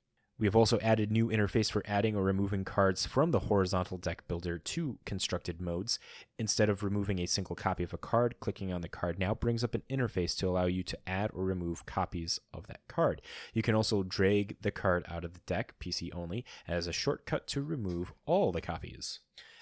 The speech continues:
This interface only comes up where it makes sense to freely add cards, so you'll see it in normal constructed, but in limited or singleton events, it only works on the lands.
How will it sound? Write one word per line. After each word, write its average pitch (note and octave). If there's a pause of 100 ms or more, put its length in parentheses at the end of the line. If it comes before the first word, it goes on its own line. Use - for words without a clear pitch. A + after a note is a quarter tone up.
This G#2+
interface G2
only F#2+
comes G2
up F#2+
where F#2+
it F#2+
makes F2+
sense -
to -
freely G2+
add F#2
cards, G#2+
so -
you'll F2+
see F#2+
it F#2
in F2
normal C3
constructed, G2+
but F#2+
in F2+
limited B2
or F2
singleton F2+
events, G#2+
it G#2
only F#2+
works F2
on E2+ (120)
the E2+
lands. F#2